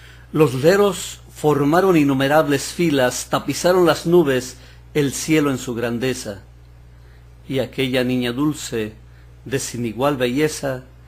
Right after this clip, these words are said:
llenaba todo el cielo con sus claras pupilas. Nuestro barro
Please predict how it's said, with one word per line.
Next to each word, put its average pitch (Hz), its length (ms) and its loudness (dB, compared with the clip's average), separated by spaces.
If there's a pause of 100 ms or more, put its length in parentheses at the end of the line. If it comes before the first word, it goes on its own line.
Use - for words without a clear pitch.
(400)
llenaba 160 480 4
todo 175 220 4
el 160 140 2
cielo 180 440 2
con 127 160 -4
sus - 200 -12
claras 127 340 -2
pupilas. 110 840 -10 (1120)
Nuestro 127 460 -6
barro 127 680 0